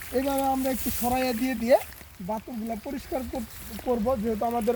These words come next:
পাহাড়ি এলাকা, বিশেষ করে বিভিন্ন প্রাণী আছে, শিয়াল আছে,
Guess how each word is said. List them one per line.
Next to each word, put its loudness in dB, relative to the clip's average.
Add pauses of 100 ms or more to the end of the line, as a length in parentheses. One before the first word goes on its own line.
পাহাড়ি 6
এলাকা, 2
বিশেষ -2
করে 2 (400)
বিভিন্ন 4
প্রাণী 6
আছে, 4
শিয়াল 6
আছে, 2